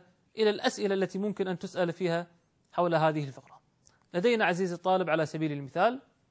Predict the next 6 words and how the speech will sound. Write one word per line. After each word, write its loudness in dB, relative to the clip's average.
وجه 2
الكاتب 0
النقد 0
في -12
الفقرة -4
السابقة 0